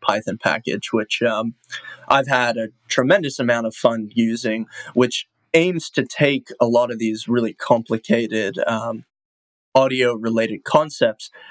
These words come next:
uh, and boil them down into a couple simple-to-use tools that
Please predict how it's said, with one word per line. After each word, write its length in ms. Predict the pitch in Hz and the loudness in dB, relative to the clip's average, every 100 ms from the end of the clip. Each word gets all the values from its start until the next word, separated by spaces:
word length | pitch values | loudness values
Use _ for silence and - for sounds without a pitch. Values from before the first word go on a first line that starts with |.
| - | -2
uh, 180 | 120 110 123 | 0 2 0
and 160 | 123 | 2
boil 280 | 139 170 156 | 2 4 2
them 160 | 131 120 | -2 0
down 340 | 123 120 120 | 2 2 0
into 260 | 113 - 113 | -4 -2 -2
a 60 | |
couple 400 | - 120 - 113 | 2 0 2 -4
simple-to-use 920 | 113 - 117 117 - 110 120 117 113 - | -2 -2 0 -2 -2 -2 0 0 -4 -4
tools 500 | - 170 135 123 - | 0 2 0 -4 0
that 280 | - 123 104 | 2 2 -2